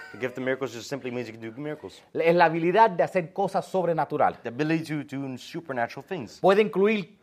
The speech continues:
Speaker 1: hacer que pare de llover.
Speaker 2: And make it stop raining.
Speaker 1: O que empiece a llover.
Speaker 2: It starts raining.
Speaker 1: Ok. O, o, ah, hacer que el sol pare. <laughs>
Speaker 2: Or let's say the sun stops.
Speaker 1: Ok. Cualquier cosa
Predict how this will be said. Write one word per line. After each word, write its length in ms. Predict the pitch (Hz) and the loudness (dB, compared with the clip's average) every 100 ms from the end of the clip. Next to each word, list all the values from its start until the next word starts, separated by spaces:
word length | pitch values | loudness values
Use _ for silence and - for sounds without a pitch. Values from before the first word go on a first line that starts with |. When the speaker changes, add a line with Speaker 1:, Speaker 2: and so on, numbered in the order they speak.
| - - | -8 2
Speaker 1:
hacer 300 | 120 143 - | 2 2 -2
que 100 | 127 | 0
pare 220 | 135 135 | 4 4
de 80 | 123 | 4
llover. 340 | 127 226 294 285 - - - | 8 12 12 10 -2 -18 -12
Speaker 2:
And 80 | 104 | -8
make 160 | 110 | -8
it 60 | 147 | -4
stop 220 | - 104 | -2 -2
raining. 300 | 123 190 220 - - | -2 -6 -8 -14 2
Speaker 1:
O 160 | 175 190 | 2 4
que 60 | |
empiece 340 | 190 214 233 202 | 0 6 8 8
a 40 | |
llover. 340 | 175 147 110 87 - | 8 6 4 0 -12
Speaker 2:
It 60 | |
starts 280 | 85 214 214 | -6 -4 -2
raining. 280 | 123 104 90 - | -2 -4 -6 -6
Speaker 1:
Ok. 180 | 113 127 143 - _ - | -2 0 -2 -6 _ 2
O, 240 | 151 160 160 | 8 8 8
o, 540 | 160 156 151 147 147 _ _ | 4 6 6 2 -6 _ _
ah, 280 | 143 143 139 | 2 2 4
hacer 340 | 156 151 170 156 | 4 4 4 2
que 80 | 175 | 0
el 60 | |
sol 240 | - 196 - | 4 2 8
pare. 400 | 269 254 170 117 113 - | 10 10 10 0 -8 -16
<laughs> 120 | - | -6
Speaker 2:
Or 60 | |
let's 160 | 110 120 | -4 -2
say 100 | 151 | -4
the 60 | 123 | -6
sun 200 | 143 120 | -10 -8
stops. 480 | - 123 95 - _ _ _ | -4 -4 -4 -20 _ _ _
Speaker 1:
Ok. 100 | 135 139 _ _ _ - | -12 -12 _ _ _ 0
Cualquier 540 | 151 151 190 214 180 - _ - | 0 0 0 0 0 -8 _ 6
cosa 540 | 220 190 - 104 | 8 8 4 0